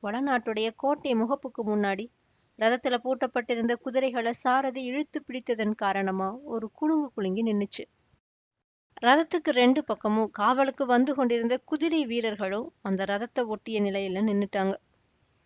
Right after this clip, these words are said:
வடநாட்டு கோட்டை காவலன் மிகுந்த பரபரப்போடு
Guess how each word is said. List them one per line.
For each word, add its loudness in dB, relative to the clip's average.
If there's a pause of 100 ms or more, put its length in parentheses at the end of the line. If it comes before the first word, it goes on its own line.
(200)
வடநாட்டு 2
கோட்டை -2
காவலன் 0
மிகுந்த 2
பரபரப்போடு 0